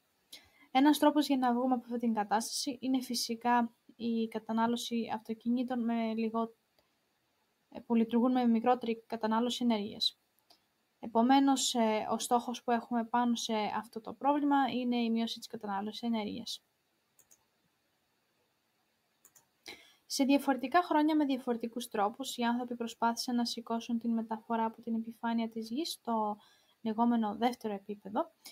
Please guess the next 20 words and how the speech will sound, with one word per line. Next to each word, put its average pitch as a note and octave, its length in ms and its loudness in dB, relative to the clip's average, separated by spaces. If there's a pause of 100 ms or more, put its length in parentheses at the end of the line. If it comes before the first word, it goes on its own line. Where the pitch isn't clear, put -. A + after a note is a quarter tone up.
(180)
όπου A#3 280 -2
εκεί A3+ 360 -2
δεν B3+ 180 -4
θα A#3 460 -2 (180)
υπάρχουν A#3+ 480 2
προβλήματα C#4 720 0 (260)
σχετικά A3+ 480 -4
με A3+ 100 2
την A3+ 120 -4
τοποθέτηση A3+ 600 -6
των A3 160 -6
δρόμων A#3 400 0
σε G#3+ 160 -4
λάκους, B3 600 -4
ποτάμια, A3 580 -4
χαράνδρες A3 600 -4 (440)
και G#3+ 220 -4
άλλα A3+ 240 2
φυσικά A3 420 -6
εμπόδια. A3 600 2